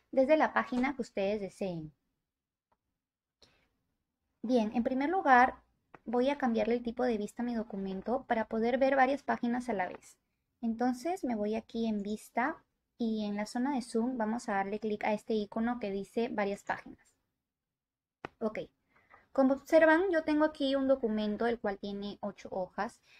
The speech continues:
y está enumerado desde la primera hoja. Yo lo que deseo es que la enumeración se inicie desde el capítulo uno. Sin embargo, como aprecian, aquí sale la numeración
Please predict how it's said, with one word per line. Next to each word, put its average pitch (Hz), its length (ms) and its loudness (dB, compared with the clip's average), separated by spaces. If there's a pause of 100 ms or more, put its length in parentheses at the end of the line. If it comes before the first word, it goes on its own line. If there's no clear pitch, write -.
(520)
y 254 200 4
está 262 200 2
enumerado 226 600 2
desde 226 500 0 (240)
la 214 160 0
primera 180 420 -4
hoja. 233 320 2 (720)
Yo 269 140 6
lo 311 120 4
que 302 120 6
deseo 233 480 2
es 240 200 2
que 254 120 0
la 247 120 2
enumeración 202 600 -2
se 240 100 -6
inicie 226 640 0
desde 220 640 0
el 214 120 -4
capítulo 202 600 -4
uno. 185 340 -4 (500)
Sin 226 220 -4
embargo, 220 480 4
como 220 200 0
aprecian, 220 580 -2
aquí 208 240 -6
sale 220 260 0
la 247 80 -2
numeración 208 720 -4